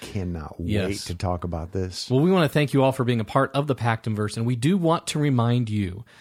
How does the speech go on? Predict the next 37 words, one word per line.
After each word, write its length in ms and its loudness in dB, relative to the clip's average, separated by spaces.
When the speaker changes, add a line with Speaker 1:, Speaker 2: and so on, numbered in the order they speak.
Speaker 2:
that 100 0
if 160 -2
you've 240 0
been 180 2
listening 340 0
to 100 -4
the 40 -4
Pactum 540 -2
in 140 -2
real 300 0
time, 720 -2
meaning 340 2
as 360 0
we 200 2
release 440 0
these 220 -2
episodes, 540 -2
there 160 -2
is 140 -8
currently 600 -2
a 100 -8
contest 800 -2
going 320 2
on 240 0
in 220 -2
the 60 0
Pactumverse. 1000 -8
On 180 2
the 120 2
episode 420 0
that 100 -2
released 420 -2
on 160 -2
August 420 -4
tenth, 460 -4
we 100 0
announced 420 0